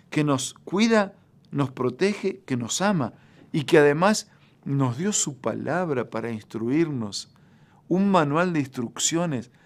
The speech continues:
para expresarnos su buena y santa voluntad. Alaba a, a Dios como creador por su amor, por su cuidado, por su protección y por su disposición a guiarnos en la vida.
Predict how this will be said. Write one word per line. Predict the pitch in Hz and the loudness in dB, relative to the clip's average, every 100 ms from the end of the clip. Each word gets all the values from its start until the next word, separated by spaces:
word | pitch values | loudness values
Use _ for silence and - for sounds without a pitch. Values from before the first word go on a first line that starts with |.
| _ _ - | _ _ 0
para | 131 | 0
expresarnos | 127 127 117 - 135 135 120 - | 0 -4 -4 -4 -4 -6 -8 -10
su | - - 117 | -6 -4 -2
buena | 110 170 202 170 - _ _ _ | -2 -2 -2 -4 -10 _ _ _
y | 131 | -4
santa | 127 - 131 123 123 | -2 0 -2 -2 -4
voluntad. | 113 110 104 104 107 98 98 _ _ _ _ - _ _ _ _ - | -4 -4 -6 -10 -12 -14 -16 _ _ _ _ -20 _ _ _ _ -8
Alaba | 123 139 120 110 107 | -4 -2 -2 -4 -6
a, | 110 113 - | -6 -8 -8
a | 110 | -6
Dios | 113 131 147 - | -2 -2 -2 -6
como | 127 113 110 | -8 -8 -8
creador | - 113 113 117 143 170 - _ _ _ _ _ _ _ - | -6 -6 -4 0 -2 -2 -10 _ _ _ _ _ _ _ -4
por | 127 | -2
su | 120 131 | 0 0
amor, | 117 123 160 190 - _ _ _ _ | 0 0 0 -2 -10 _ _ _ _
por | 131 127 | -4 -2
su | - 127 | -2 -4
cuidado, | 127 131 139 160 175 160 165 _ _ _ _ - | -2 0 2 2 0 -4 -10 _ _ _ _ -2
por | 143 | -2
su | - 135 | 0 -4
protección | - 131 131 123 - 156 165 170 - _ _ _ _ | -2 -4 -2 -6 -4 -2 -2 -4 -10 _ _ _ _
y | 135 | -4
por | 131 131 117 | -2 -2 -2
su | - 131 | -2 -2
disposición | 120 110 123 113 117 - 131 131 | -4 -6 -8 -8 -6 -4 -4 -2
a | 123 | -2
guiarnos | 113 113 110 110 107 110 | -2 -4 -4 -8 -8 -8
en | 104 | -10
la | 104 | -12
vida. | 85 65 55 | -12 -12 -16